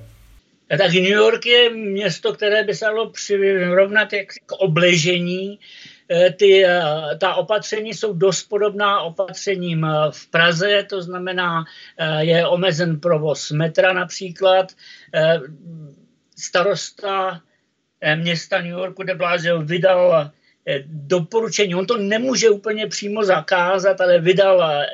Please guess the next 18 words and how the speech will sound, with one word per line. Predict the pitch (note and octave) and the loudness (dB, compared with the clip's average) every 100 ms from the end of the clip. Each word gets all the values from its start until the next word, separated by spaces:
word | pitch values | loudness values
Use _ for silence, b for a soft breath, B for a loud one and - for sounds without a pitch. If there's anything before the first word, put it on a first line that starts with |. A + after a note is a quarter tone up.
| - D3+ | -10 -8
jaksi | D#3+ - E3+ | -8 -6 -6
velmi | D#3 G3+ G#3 G3+ | 2 2 2 -4
striktní | - - F#3+ F#3 - G#3+ | -8 -4 -4 -6 -8 -2
doporučení | F#3 - F#3 F3+ D#3+ F#3 F#3 | -2 -2 -10 -8 -6 -6 -4
omezení | F3+ F3 E3+ F3 F#3+ F3+ F3 | -4 -4 0 0 0 -2 -2
provozu | E3+ E3+ E3+ C#3+ C#3+ | 0 0 0 -2 -4
barů, | C3+ F3 G3 G3 G3 G3 F#3 B B | 2 4 6 4 4 2 0 B B
restaurací. | D#3 D#3+ - F#3+ F#3+ G3 F#3 - G#3 G#3 G3+ B B | 2 2 2 2 4 2 0 -6 -10 -10 -12 B B
Restaurace | E3+ F3 G#3+ G#3 G3 F#3+ F#3 | 0 0 2 2 0 -2 -4
mohou | E3+ D#3+ G3 F#3 | -2 0 2 2
prostě | F#3+ D#3+ - F#3+ | -2 -6 -4 0
je | F#3+ F#3+ | 2 2
prodávat | E3 E3+ F3+ F#3+ F#3+ F#3+ F#3 | 0 2 4 4 2 2 0
jenom | F#3+ F3 D3 | -4 -6 -6
ze | C#3 | -6
dveří, | D3+ D3 E3 D3+ E3+ F#3 | -4 -2 -4 -4 -12 -14
to | F3+ E3+ | -14 -14
znamená, | D#3 D#3+ E3+ E3+ D#3+ | -12 -10 -8 -4 -6